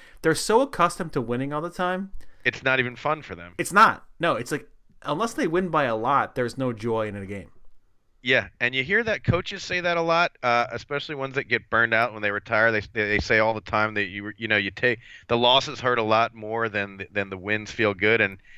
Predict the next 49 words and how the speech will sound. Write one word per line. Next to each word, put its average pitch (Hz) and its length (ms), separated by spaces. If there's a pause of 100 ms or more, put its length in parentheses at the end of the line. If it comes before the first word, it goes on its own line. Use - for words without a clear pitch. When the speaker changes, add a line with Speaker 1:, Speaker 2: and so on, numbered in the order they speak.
(140)
Speaker 2:
you 131 60
know, 120 100
as 117 160
an 120 60
Indiana 131 440
fan, 101 280
I 101 80
would 98 80
have 101 240
no 104 140
idea 95 520
what 92 240
they're 90 100
talking 110 360
about, 80 360
or 101 180
an 82 60
Oriole 87 300
fan, 90 300
or 87 100
come 95 220
to 90 100
think 95 200
of 87 100
it, 85 80
a 78 40
fan 90 260
of 82 60
any 90 200
team 87 320 (340)
that 85 80
I, 87 160
<laughs> 165 100
that 143 140
I 143 60
root 123 320
for. 87 320 (400)
But 120 100
I 120 80
kinda 185 220
get 262 160
the 196 100
same 170 320
sense 170 300
from 147 240
the 143 60
Buckeyes 139 440
fans, 104 420
uh, 104 220